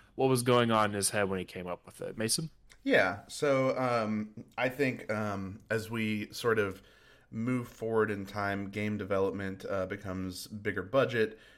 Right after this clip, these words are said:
Speaker 2: uh, game development becomes, uh, a more open sort of creative expression for more people, that we have a lot of games that narratively are as dense, uh, are as,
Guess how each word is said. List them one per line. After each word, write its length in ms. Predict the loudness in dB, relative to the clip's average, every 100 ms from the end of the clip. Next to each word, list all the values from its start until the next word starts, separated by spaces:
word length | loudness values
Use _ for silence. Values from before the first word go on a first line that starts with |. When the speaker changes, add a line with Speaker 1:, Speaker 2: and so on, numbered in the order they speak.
| _
Speaker 2:
uh, 380 | -2 0 0 -2
game 340 | -2 -6 -6 -4
development 420 | -2 -2 -4 -10
becomes, 600 | -10 -6 -6 -6 -8 -8
uh, 380 | -4 -4 -4 -6 -8
a 80 | -6
more 420 | -2 0 0 -2
open 600 | -4 -2 -4 -4 -6 -8
sort 300 | -10 -6 -4
of 260 | -4 -8 -12
creative 500 | -6 -2 -2 -2 -6
expression 640 | -12 -2 0 0 -4 -6
for 160 | -8
more 180 | -8 -8
people, 520 | -8 -8 -4 -4 -6 -12 -20 -10 -6
that 100 | -4
we 80 |
have 160 | -2 -2
a 60 | 0
lot 340 | 0 2 4
of 160 | 2 0
games 600 | -4 -4 -4 -6 -10 -14 _ _ -6
that 540 | 0 2 0 -4 -10
narratively 1000 | -8 -2 4 4 4 0 -4 -4 -4 -6 -14 _ -6
are 240 | -2 -2
as 520 | 0 -2 -2 -4 -10 -16 -10
dense, 600 | -2 -2 -2 -4 -4 -6 -10 _
uh, 360 | -4 -2 -2 -4 -12 -20 _ _ 0
are 280 | 4 4 4
as, 640 | 2 0 0 -2 -4 -8